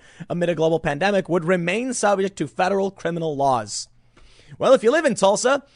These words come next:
you may be frantically panicking now, wishing you attended that rally, and I'm sure one point eight million people are voting for Trump come November. What are they gonna do? Are you gonna vote for Joe Biden and agree that where you live? Listen, man,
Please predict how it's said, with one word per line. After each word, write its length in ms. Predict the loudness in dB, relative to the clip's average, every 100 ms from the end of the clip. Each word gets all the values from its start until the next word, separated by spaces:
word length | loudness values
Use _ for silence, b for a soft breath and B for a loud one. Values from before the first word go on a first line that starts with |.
| b b
you 140 | 0 2
may 280 | 4 2
be 300 | 0 -2 -4
frantically 840 | -6 -10 -4 -2 -2 -4 -4 -4 -6
panicking 720 | -8 -4 0 0 0 -2 -2
now, 460 | -2 0 0 0 B B B -6
wishing 500 | 0 0 0 -4 -2
you 120 | -2
attended 480 | 0 -4 -2 -2 -2
that 200 | -4 -2
rally, 420 | -2 -2 -6 -10 B B
and 100 | -4
I'm 100 | -4
sure 340 | -4 -2 -2 b b
one 360 | -2 2 2 2
point 300 | 0 0 2
eight 160 | 0 2
million 340 | 0 0 0
people 360 | 0 0 0 -2
are 80 |
voting 280 | 2 2 2
for 140 | -8 -4
Trump 360 | 2 2 0 -10 -20 -20 -20 -10
come 160 | -8
November. 540 | -6 -6 -6 -6 -6 -8 -18 -20 -20 -20 -20 -20 _ 0
What 160 | 2
are 20 |
they 80 | 2
gonna 140 | 0 2
do? 180 | 0
Are 320 | -2 -12 -18 -8
you 100 | -2
gonna 140 | 2
vote 180 | 2 0
for 80 | 0
Joe 200 | 0 2
Biden 360 | 2 2 0 -2
and 120 | -2
agree 440 | -2 0 0 0
that 200 | -2 -4
where 160 | -2 -2
you 200 | -2 0
live? 240 | 0 0 b -2
Listen, 280 | 0 0
man, 260 | -6 -8